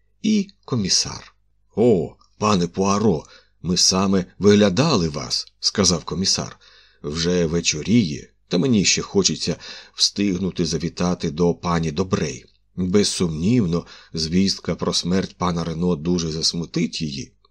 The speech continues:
і, можливо, вона допоможе нам знайти розгадку цієї трагедії. Не виключено, що він розповів тій жінці таємницю, яку не довірив дружині. Ми добре знаємо слабкі місця наших Самсонів.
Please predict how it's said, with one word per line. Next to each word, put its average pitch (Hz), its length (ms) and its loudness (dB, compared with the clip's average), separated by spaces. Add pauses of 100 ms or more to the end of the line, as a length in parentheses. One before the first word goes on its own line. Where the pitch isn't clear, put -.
(120)
і, 202 100 2
можливо, 95 600 0 (320)
вона 90 440 0
допоможе 87 680 -2 (280)
нам 85 220 -4
знайти 82 520 -2 (140)
розгадку 85 840 -6
цієї 82 440 -4
трагедії. 80 680 -8 (400)
Не 95 180 2
виключено, 87 600 0 (260)
що - 260 0
він 92 260 2 (140)
розповів 85 640 -2
тій 82 200 -2
жінці 85 540 -2 (100)
таємницю, 90 800 -6 (320)
яку 98 520 2 (220)
не 82 160 -2
довірив 87 580 2 (120)
дружині. 85 800 0 (280)
Ми 107 160 2
добре 95 420 4
знаємо 87 480 -2
слабкі 82 480 -4
місця 80 440 -4
наших 82 380 -6
Самсонів. 71 760 -6